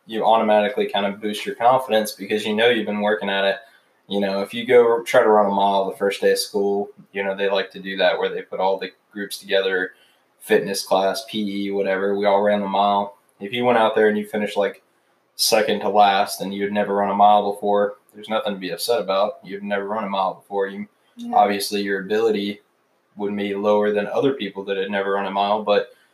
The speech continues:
Speaker 1: say you took that to heart and that was the one thing you wanted to improve on. So the rest of the year,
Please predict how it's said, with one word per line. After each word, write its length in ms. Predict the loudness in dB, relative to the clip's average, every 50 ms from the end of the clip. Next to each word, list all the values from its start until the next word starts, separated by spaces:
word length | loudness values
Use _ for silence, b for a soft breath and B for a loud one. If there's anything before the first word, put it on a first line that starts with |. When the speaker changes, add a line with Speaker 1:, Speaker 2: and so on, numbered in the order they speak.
| b b b b b b b
Speaker 1:
say 220 | -2 2 2 4
you 120 | 4 2 0
took 220 | 0 0 2 4
that 160 | 4 4 4
to 80 | 4 2
heart 400 | 2 4 4 6 4 2 0 -4
and 120 | -10 -8 -6
that 100 | -6 -4
was 160 | -4 -6 -6
the 60 | -6 -6
one 220 | -6 -6 -4 -4
thing 140 | -4 -4 -4
you 120 | -2 -2
wanted 160 | -2 -2 -2
to 60 | -2 -4
improve 320 | -2 0 2 2 2 2
on. 180 | 0 0 0 0
So 160 | -2 -2 -2
the 100 | -2 0
rest 240 | 0 0 0 0 -2
of 40 | -4
the 60 | -6 -4
year, 520 | 0 2 4 4 6 4 4 2 0 -6